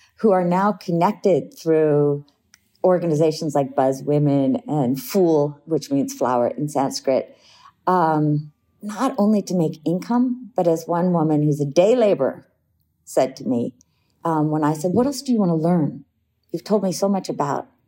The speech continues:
climate. You've told me about, uh, income generation." And, uh, and one of her co-women said, "We want to learn how to make more money." And then this day la-, laborer said,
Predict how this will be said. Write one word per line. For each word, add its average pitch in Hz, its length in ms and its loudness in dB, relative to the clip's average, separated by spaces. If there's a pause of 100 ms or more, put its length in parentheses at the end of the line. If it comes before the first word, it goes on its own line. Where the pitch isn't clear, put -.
(100)
climate. 208 500 0
You've - 120 -14
told 185 220 0
me 151 160 0
about, 143 520 -4 (580)
uh, 73 400 -6
income 240 300 2
generation." 180 800 0 (1040)
And, 175 160 2
uh, 156 200 2 (240)
and 165 220 0 (100)
one 170 240 0
of 160 120 -2
her 151 120 0
co-women 156 1000 0
said, 135 360 -2 (640)
"We 202 140 2
want 196 140 0
to 190 60 2
learn 185 160 0
how 185 100 0
to 180 80 0
make 165 220 0
more 240 220 2
money." - 360 -6 (540)
And 170 120 2
then 185 140 2
this 180 160 -2
day 175 220 4
la-, 151 280 2
laborer 139 420 0
said, 127 420 -2